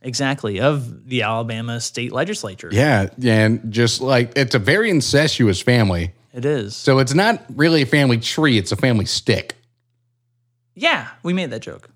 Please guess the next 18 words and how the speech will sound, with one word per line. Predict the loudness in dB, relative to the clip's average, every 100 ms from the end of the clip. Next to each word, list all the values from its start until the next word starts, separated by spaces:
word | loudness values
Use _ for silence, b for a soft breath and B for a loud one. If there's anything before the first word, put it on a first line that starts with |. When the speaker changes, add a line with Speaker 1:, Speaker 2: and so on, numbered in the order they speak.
| 0
Speaker 2:
Yeah, | 2 2
exactly. | -2 -2 2 2 2 -2 -4
Speaker 1:
We |
did, | -10 -10
we | 0
Speaker 2:
So | 4 6 4
we, | 4 2 2
we | 2 2
have, | 2 2
in | 0 2
fact, | 2 0 0
created | 2 2 0
the | -2
family | 0 2 2 2
stick | 2 2 2 0
of | -4 -2
the | 0 0
Shitpants. | 0 -2 -2 -2 -2 -8 -12